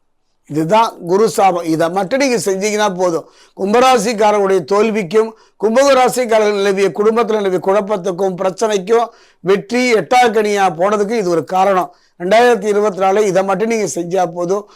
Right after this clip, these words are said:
உங்க வாழ்க்கையில வெற்றி தான் ஏற்படும். அது மட்டும் கிடையாது,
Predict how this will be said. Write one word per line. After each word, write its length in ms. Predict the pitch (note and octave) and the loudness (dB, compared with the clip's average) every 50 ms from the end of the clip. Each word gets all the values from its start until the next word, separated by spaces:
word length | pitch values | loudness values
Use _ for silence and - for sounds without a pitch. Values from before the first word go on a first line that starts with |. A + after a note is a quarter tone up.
| _ _ _ | _ _ _
உங்க 220 | - G3 G3 F#3 F3+ | -2 0 2 2 4
வாழ்க்கையில 540 | F3 G3 G#3+ A3+ A3+ - - A3 G#3 G3 F3 | 4 4 4 4 2 2 0 0 0 0 0
வெற்றி 460 | F3+ F#3 F3+ - G3 A3+ A3 G#3 F3+ | 0 0 -2 -2 -4 -4 -2 -2 -2
தான் 180 | G3+ - A3+ | -2 0 0
ஏற்படும். 300 | G#3+ F3+ E3+ D#3+ F3 E3 | 0 0 0 0 0 0
அது 120 | E3+ F#3 A3 | 0 0 0
மட்டும் 240 | A#3 A#3+ A3 B3+ A#3+ | -2 -2 -2 0 0
கிடையாது, 480 | A#3+ A3 G3 F#3+ F#3 G#3 A3 G#3+ - | 2 2 2 2 2 2 0 0 -4